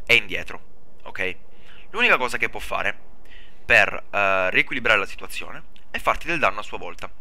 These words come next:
quindi probabilmente ti pusherà Zergling, Blatte, Benneling, eccetera, eccetera, eccetera. Allora butti giù due impalatori per essere iper mega ultra imba safe, mentre droni, semplicemente,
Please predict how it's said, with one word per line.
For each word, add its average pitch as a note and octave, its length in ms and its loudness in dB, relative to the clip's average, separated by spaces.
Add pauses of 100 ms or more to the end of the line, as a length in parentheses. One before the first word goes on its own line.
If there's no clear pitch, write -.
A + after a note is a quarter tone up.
(140)
quindi A3 200 -4
probabilmente F3+ 420 2
ti C#3 100 -4
pusherà A2+ 400 -2 (520)
Zergling, D3+ 640 2 (560)
Blatte, B2+ 540 4 (420)
Benneling, A#2+ 540 4 (140)
eccetera, B2+ 320 -2
eccetera, - 280 -4
eccetera. - 360 -6 (320)
Allora C3+ 560 6
butti G2+ 240 -4
giù G#2 160 -6
due F#2 120 -4
impalatori F2+ 500 -2
per F2+ 100 -6
essere - 360 -6 (100)
iper A#2+ 340 2
mega A2+ 320 6
ultra A2 560 0
imba A#2+ 320 0
safe, G2 600 -4 (840)
mentre A#3 320 0
droni, F#2 380 -2 (200)
semplicemente, G2 760 -6